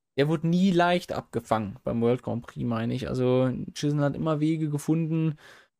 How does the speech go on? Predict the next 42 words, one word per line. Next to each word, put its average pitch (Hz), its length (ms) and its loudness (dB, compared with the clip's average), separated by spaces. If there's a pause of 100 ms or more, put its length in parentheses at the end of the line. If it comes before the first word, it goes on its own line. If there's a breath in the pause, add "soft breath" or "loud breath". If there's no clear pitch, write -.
(160)
auch 143 500 -2
in 156 260 -4
die 156 100 4
Legs 147 380 2
reinzufinden, 151 1080 0
hat 139 200 -2
immer 151 240 -2
Wege 151 260 0
gefunden, 147 480 -4
gute 147 260 -6
Spiele 165 300 2
beim 120 260 2
World 117 180 2
Grand 113 180 -4
Prix 127 240 -6
zu 123 80 -6
spielen. 135 360 -2
Also 131 360 0 (2250 soft breath)
das - 160 -6
ist, - 200 -6
finde 160 280 0
ich, 147 140 -2
auch 147 140 2
für - 160 -4
Cameron 156 340 0
Menzies 143 400 0
ein 131 420 -2
extremes 151 640 0
Brett. 139 560 -2
Äh, 139 380 -4 (720)
auch - 100 -18
wenn 135 80 0
man 131 160 2
so 127 100 2
alle 160 240 2
Gesetzten 123 500 0
betrachtet, 120 540 -2
ist 139 160 -10
Chizzy 143 260 0
jetzt 143 180 -2
auch - 260 -4
kein, 151 420 0